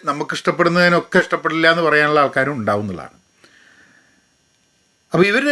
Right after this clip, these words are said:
what I, what was fascinating to me is that അവരുടെ കഥ ഭയങ്കര രസമാണ്. കാരണം അവർ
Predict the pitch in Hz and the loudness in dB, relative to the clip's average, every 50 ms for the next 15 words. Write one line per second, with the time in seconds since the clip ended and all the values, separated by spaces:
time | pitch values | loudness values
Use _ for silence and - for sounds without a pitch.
0 | 277 262 233 208 - - - 190 190 190 185 - - - - - 175 214 233 285 | 2 2 2 0 0 -4 -10 -8 -8 -8 -8 -10 -12 -16 -6 0 2 2 4 2
1 | 311 285 240 - - 185 220 220 339 311 - - - - - 170 165 180 185 - | 2 -2 -6 -4 -2 -2 0 0 0 -2 -2 -6 -10 -4 0 2 2 2 2 2
2 | 240 240 254 254 233 202 262 247 240 190 226 180 175 190 196 196 180 151 147 151 | 2 2 2 2 0 0 0 0 0 0 0 2 2 4 4 4 2 2 2 4
3 | 147 147 160 - - - _ _ _ _ _ _ _ _ _ _ _ _ _ _ | 4 4 4 2 -4 -14 _ _ _ _ _ _ _ _ _ _ _ _ _ _
4 | _ _ _ _ _ _ _ _ _ _ - 147 175 226 - 165 - 165 156 151 | _ _ _ _ _ _ _ _ _ _ 0 0 2 2 2 0 2 2 2 2
5 | 139 131 - 208 196 135 127 - - - _ _ _ _ _ _ _ _ _ _ | 2 2 2 4 4 4 4 2 -2 -8 _ _ _ _ _ _ _ _ _ _
6 | _ _ _ _ _ _ _ _ _ _ _ _ _ _ _ _ _ _ _ _ | _ _ _ _ _ _ _ _ _ _ _ _ _ _ _ _ _ _ _ _
7 | - 131 135 131 180 180 170 156 127 - - _ _ _ _ _ _ - 110 101 | -4 -4 -2 0 2 2 2 2 0 -2 -6 _ _ _ _ _ _ -12 -10 -10
8 | - - - 120 95 76 - - _ _ _ _ _ - - 127 131 135 151 135 | -6 -4 -2 -2 -2 -4 -8 -16 _ _ _ _ _ -6 -2 0 0 2 2 0
9 | 123 147 - - _ _ _ _ _ _ _ _ _ _ _ _ - - - - | -2 -2 -6 -12 _ _ _ _ _ _ _ _ _ _ _ _ -20 -20 -20 -20
10 | - _ _ _ _ _ _ _ _ _ _ _ _ _ _ _ _ _ - - | -20 _ _ _ _ _ _ _ _ _ _ _ _ _ _ _ _ _ 2 4
11 | 180 196 | 4 6